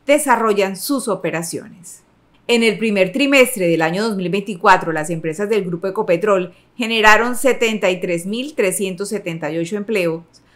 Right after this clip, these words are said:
a través de las firmas contratistas que apoyan la ejecución de sus proyectos y operaciones en distintas regiones de Colombia.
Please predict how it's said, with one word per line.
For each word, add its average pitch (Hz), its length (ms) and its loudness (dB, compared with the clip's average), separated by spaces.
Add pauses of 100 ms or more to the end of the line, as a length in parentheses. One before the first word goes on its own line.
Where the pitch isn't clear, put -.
(100)
a 220 120 8
través 226 420 4
de 185 100 0
las 156 180 -6
firmas 202 380 -4
contratistas 175 760 -6
que 160 120 -8
apoyan 175 400 -4
la 180 160 0
ejecución 170 640 -4
de 156 80 -6
sus 147 180 -14
proyectos 180 720 -2 (220)
y 208 160 0
operaciones 240 840 -2
en 190 180 -4
distintas 233 600 -2
regiones 165 440 -4
de 160 120 -6
Colombia. 139 560 -8